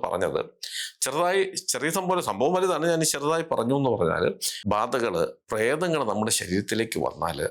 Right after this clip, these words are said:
അത് നമ്മളെ കൊണ്ട് ചെയ്യിക്കുന്നത്, ഞാൻ മിക്ക വീഡിയോയിലും പറയുന്നത് പോലെ, അരുതാത്ത കാര്യങ്ങളാണ് ചെയ്യിക്കുന്നത്. ആ ചെയ്യുന്ന ആ സമയത്തിന് നമുക്കുണ്ടാകുമ്പോ ഉണ്ടാകുന്ന ചില, ആ,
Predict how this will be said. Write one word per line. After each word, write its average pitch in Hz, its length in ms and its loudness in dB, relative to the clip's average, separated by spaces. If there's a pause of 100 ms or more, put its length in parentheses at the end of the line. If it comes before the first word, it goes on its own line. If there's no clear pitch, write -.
(140)
അത് 131 140 -2
നമ്മളെ 110 280 0
കൊണ്ട് 117 280 0
ചെയ്യിക്കുന്നത്, 90 840 -2 (540)
ഞാൻ 151 140 -4
മിക്ക 131 200 -2
വീഡിയോയിലും 113 520 2
പറയുന്നത് 95 420 0
പോലെ, 87 300 0 (100)
അരുതാത്ത 127 720 0
കാര്യങ്ങളാണ് 85 560 -4
ചെയ്യിക്കുന്നത്. - 580 -10 (520)
ആ 160 180 -4
ചെയ്യുന്ന 160 420 2
ആ 139 340 -2
സമയത്തിന് 170 920 0
നമുക്കുണ്ടാകുമ്പോ 107 1080 0 (260)
ഉണ്ടാകുന്ന 113 420 -2
ചില, 110 320 -4 (680)
ആ, 104 280 0